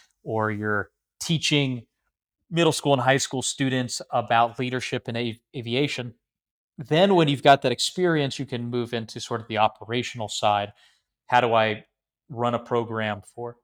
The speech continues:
multiple different volunteer groups? And then at the strategic level. So a lot of my time is spent more strategically with volunteer groups. And I would say that's kind of divided into being an executive director,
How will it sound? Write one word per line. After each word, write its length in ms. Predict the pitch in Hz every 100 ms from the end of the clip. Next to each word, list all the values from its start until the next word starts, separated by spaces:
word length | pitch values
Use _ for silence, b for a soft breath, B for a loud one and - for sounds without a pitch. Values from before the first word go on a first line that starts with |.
| _ -
multiple 580 | 147 175 202 175 135 117
different 360 | 117 - 113 107
volunteer 520 | 110 107 - 131 127
groups? 380 | 127 123 120 190
And 80 | 135
then 100 | 131
at 120 | 120
the 60 |
strategic 640 | 120 131 - 120 113 113 -
level. 380 | 107 101 95 - _ _ _ _ _ _
So 160 | -
a 40 | 139
lot 200 | 139 156
of 80 | 147
my 140 | 151
time 360 | 147 143 143 131
is 100 | -
spent 380 | - 139 127 - -
more 200 | 127 127
strategically 840 | - 120 - 123 127 - 123 117
with 220 | 110 107 - _
volunteer 500 | 117 117 113 - 113
groups. 400 | 110 107 104 -
And 180 | 110 107 _ -
I 60 | 117
would 140 | 110
say 140 | 120
that's 140 | 113 -
kind 160 | 127
of 60 | 113
divided 380 | 107 110 113 117
into 160 | 104 -
being 140 | 120 107
an 60 |
executive 520 | 104 - 117 - 120
director, 640 | 110 104 110 - 139 190